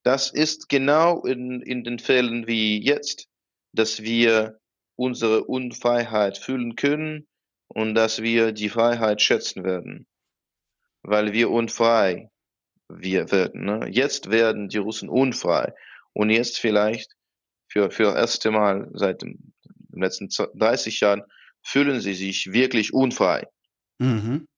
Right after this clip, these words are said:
Speaker 1: Weil, weil vorher ging es um, äh, die Abwesenheit der,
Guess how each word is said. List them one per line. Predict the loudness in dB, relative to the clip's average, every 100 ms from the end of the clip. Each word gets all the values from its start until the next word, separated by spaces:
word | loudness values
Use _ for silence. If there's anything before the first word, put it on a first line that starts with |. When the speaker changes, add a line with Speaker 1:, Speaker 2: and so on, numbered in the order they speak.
| _
Speaker 1:
Weil, | -2 0 0 2
weil | 2 2 2
vorher | 2 2 2 2 4 2 -2 _ _ _ _ _ -6
ging | -4 0
es | -2 0
um, | 0 0 -4 -10 -18 _ _ _
äh, | -2 0
die | 4
Abwesenheit | 2 2 0 -2 -2 0 0 0
der, | -4